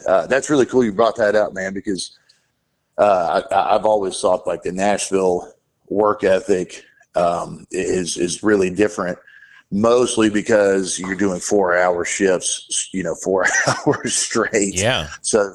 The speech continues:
Speaker 1: you know, you gotta fill up that time, and you want it to be good, obviously. But, uh, so, yeah, we, we definitely carried that over, y-, you know, and, um, uh, we, we could definitely still do four hours, y-, you know, uh,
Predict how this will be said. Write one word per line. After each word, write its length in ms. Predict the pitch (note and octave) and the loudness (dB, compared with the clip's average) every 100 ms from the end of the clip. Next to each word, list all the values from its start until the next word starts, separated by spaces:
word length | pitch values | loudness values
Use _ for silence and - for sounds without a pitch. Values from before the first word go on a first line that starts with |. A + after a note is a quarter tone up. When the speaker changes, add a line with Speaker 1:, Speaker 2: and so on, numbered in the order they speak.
| - | -10
Speaker 1:
you 160 | G#2+ G#2+ | 0 2
know, 120 | G2+ | 4
you 180 | G2+ G2+ | 2 4
gotta 220 | G#2+ G2+ | 4 2
fill 280 | - A2+ G#2 | 2 4 4
up 200 | G2+ - | 4 2
that 240 | G2+ - | 0 0
time, 400 | G#2 G2 G2+ G2 | -2 2 2 0
and 80 | F2+ | -4
you 100 | F2+ | -4
want 220 | G2+ G2+ | -2 -2
it 40 | - | -6
to 120 | E2 - _ | -12 -14 _
be 120 | G2+ | -4
good, 300 | F2+ A2+ G2+ | 0 2 2
obviously. 480 | F#2 F#2 F2 - F#2+ | 2 0 -2 -2 -2
But, 200 | F2+ F#2 - - - - - _ | 0 -4 -6 -18 -16 -18 -20 _
uh, 220 | A#2 A2+ | 2 2
so, 140 | G#2 C#3+ | 0 2
yeah, 160 | D#3+ | 2
we, 180 | C3+ C3+ | 4 2
we 120 | C3 | 2
definitely 340 | D3 D3 A#2 G#2 | 2 2 0 -4
carried 400 | - A#2+ A2+ G#2 | 2 2 4 4
that 220 | A2+ G#2+ | 4 4
over, 440 | G2+ A2 G2 F#2 - - | 2 2 0 -4 -8 -20
y-, 160 | - G#2 | -16 -12
you 120 | G#2+ G#2 | -2 2
know, 300 | F#2+ G#2 D#2 | 4 4 2
and, 300 | G2 F#2 F#2 | -4 -2 0
um, 340 | F2+ F2+ D#2 _ _ - | 0 -2 -12 _ _ -4
uh, 320 | E2+ F2 D#2+ | -2 -2 -2
we, 160 | G2+ D3+ | 2 4
we 160 | C3 C#3 | 4 4
could 160 | C3+ | 4
definitely 300 | C3+ C#3 A#2 | 4 2 -2
still 300 | - C#3+ C3 | 0 2 2
do 200 | G#2 C3 | 4 0
four 320 | A#2+ G#2 G2 | 2 2 4
hours, 460 | F#2 F#2 G2 G2+ - | 4 2 0 -2 -8
y-, 140 | G#2 G2+ | -12 0
you 140 | G#2 | 0
know, 300 | F#2+ G2 G2+ | 4 2 2
uh, 340 | - F#2+ F2 | 4 4 2